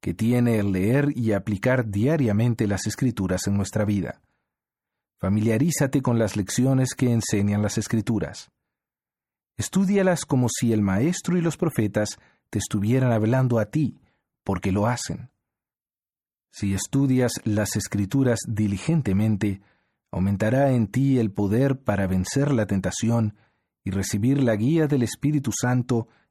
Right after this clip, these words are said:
en todo lo que haces. Véase Thomas S. Monson. Sé lo mejor que puedas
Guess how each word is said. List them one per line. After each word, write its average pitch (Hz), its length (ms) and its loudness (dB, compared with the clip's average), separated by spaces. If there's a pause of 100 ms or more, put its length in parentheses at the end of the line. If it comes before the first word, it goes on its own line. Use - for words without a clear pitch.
(120)
en 98 220 0
todo 101 300 0
lo 85 100 -4
que 98 180 0
haces. - 500 -8 (1300)
Véase 135 640 0 (100)
Thomas 156 440 0
S. 143 280 0
Monson. 117 540 -2 (800)
Sé - 300 -2
lo 165 120 2
mejor 113 420 0
que 113 140 -2
puedas 95 460 -2